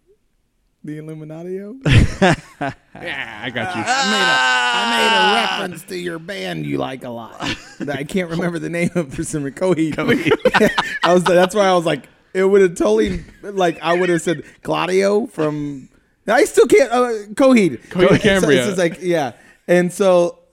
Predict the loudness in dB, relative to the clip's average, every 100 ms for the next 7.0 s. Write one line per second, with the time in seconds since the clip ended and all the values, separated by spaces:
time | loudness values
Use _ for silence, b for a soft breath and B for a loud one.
0 | -4 0 2 2 2 2 2 -2 -4 -6
1 | -6 -2 0 0 0 -2 -4 -6 -6 -8
2 | -12 _ -10 -8 -8 -8 -10 -12 -14 -20
3 | -16 -12 -6 -4 -4 -4 -4 -6 -8 -8
4 | -6 -6 -6 -10 -12 -14 -8 -6 -4 -4
5 | -4 -4 -2 0 0 -2 -8 -10 -8 -6
6 | -8 -4 0 0 -2 -2 -2 -4 -6